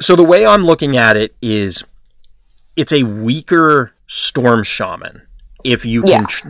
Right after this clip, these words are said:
Speaker 1: do it properly. I mean, it's a s-, I guess it's a significantly weaker Storm Shaman, depending on what you pair it with, because you may have to jump through additional hoops to make sure it rotates and triggers on the appropriate turn.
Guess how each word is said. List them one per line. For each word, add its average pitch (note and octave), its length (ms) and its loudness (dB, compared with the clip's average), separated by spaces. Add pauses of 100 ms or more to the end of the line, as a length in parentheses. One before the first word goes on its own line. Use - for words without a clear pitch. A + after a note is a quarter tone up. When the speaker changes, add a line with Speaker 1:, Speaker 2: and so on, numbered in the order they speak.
(140)
Speaker 1:
do A#2+ 200 2
it A2 140 -4
properly. C#3 680 -4 (880)
I - 40 -2
mean, A#2+ 120 2
it's G#2+ 140 -4
a - 20 -8
s-, - 140 -10 (160)
I A2+ 100 -2
guess A2+ 200 0
it's - 160 -10
a - 40 -10
significantly F#2+ 720 -6
weaker F2 260 -12
Storm E2+ 300 -8
Shaman, E2 260 -10
depending G2 260 -6
on E2 100 -8
what F2 160 -8
you - 60 -20
pair F2+ 380 -8
it E2+ 80 -14
with, F2 320 -18
because D#2+ 460 -8
you F2+ 100 -8
may F2 160 -2
have F2 140 -2
to - 80 -18
jump E2 240 -6
through F2+ 180 -12
additional E2+ 340 -10
hoops - 400 -16
to F#2 80 -12
make E2+ 180 -10
sure F#2 180 -10
it D#2 60 -12
rotates E2 600 -10
and - 80 -20
triggers F2 360 -10
on E2 100 -8
the E2 80 -10
appropriate D#2+ 540 -14
turn. F#2+ 360 -10